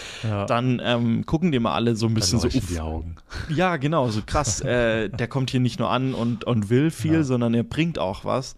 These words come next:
Speaker 1: Ja, ja.
Speaker 2: Und der, der, also damit bist du ja schon, indem du, wie du sagst, in Vorleistung gehst, bist du ja schon so, sag ich mal, stehen die so, es steht, äh,
Speaker 1: Die
Speaker 2: die
Speaker 1: Spreu
Speaker 2: eher
Speaker 1: vom
Speaker 2: in deiner
Speaker 1: Weizen schon mal
Speaker 2: Schuld.
Speaker 1: getrennt.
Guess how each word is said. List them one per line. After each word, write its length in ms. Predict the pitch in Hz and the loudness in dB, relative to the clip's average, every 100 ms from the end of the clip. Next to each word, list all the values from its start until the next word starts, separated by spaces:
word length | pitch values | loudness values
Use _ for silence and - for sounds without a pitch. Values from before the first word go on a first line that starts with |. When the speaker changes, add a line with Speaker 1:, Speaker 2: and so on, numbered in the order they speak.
| - | -10
Speaker 1:
Ja, 200 | 92 87 - - - | -6 -6 -8 -14 -12
ja. 120 | 104 95 | -8 -2
Speaker 2:
Und 240 | 127 117 | 0 2
der, 420 | 120 117 117 107 | 4 4 4 2
der, 300 | - 120 117 - - - - - | 0 0 0 0 -10 -18 -12 -4
also 200 | 135 131 | 0 2
damit 400 | 139 147 131 - | 2 0 -2 0
bist 260 | 147 - | 0 0
du 80 | 160 | 2
ja 160 | 170 147 | 2 2
schon, 300 | - 139 139 | 0 -2 -2
indem 320 | 127 135 147 | -2 0 2
du, 120 | 127 | 2
wie 60 | 127 | 2
du 100 | 135 | 2
sagst, 280 | 139 135 135 | 2 0 0
in 80 | |
Vorleistung 500 | 113 160 127 117 123 | 0 2 2 2 0
gehst, 260 | 113 127 - | 0 -2 -2
bist 200 | 120 - | -6 -2
du 60 | 135 | 0
ja 100 | 131 | 2
schon 240 | - 123 117 | 2 0 2
so, 240 | 117 117 - - - - - - - | 2 2 -2 -18 -18 -20 -20 -20 -6
sag 140 | 120 | -2
ich 60 | 120 | 2
mal, 260 | 117 110 - - - - - _ _ - | 2 0 -2 -14 -20 -20 -20 _ _ -6
stehen 300 | - 147 143 | 0 2 4
die 140 | 139 | 4
so, 160 | 131 - | 2 2
es 160 | 131 - | 0 0
steht, 340 | 135 127 - | 0 -2 -2
äh, 200 | 117 107 | -2 0
Speaker 1:
Die 80 | 113 | -2
Speaker 2:
die 80 | 143 | 0
Speaker 1:
Spreu 120 | 170 | 2
Speaker 2:
eher 160 | 139 135 | 4 2
Speaker 1:
vom 100 | 123 | 2
Speaker 2:
in 40 | |
deiner 240 | 123 151 175 | 2 2 0
Speaker 1:
Weizen 60 | |
schon 180 | - 175 | 2 4
mal 60 | 180 | 4
Speaker 2:
Schuld. 140 | 196 | 2
Speaker 1:
getrennt. 480 | - - 90 87 - | 0 -6 -8 -10 -14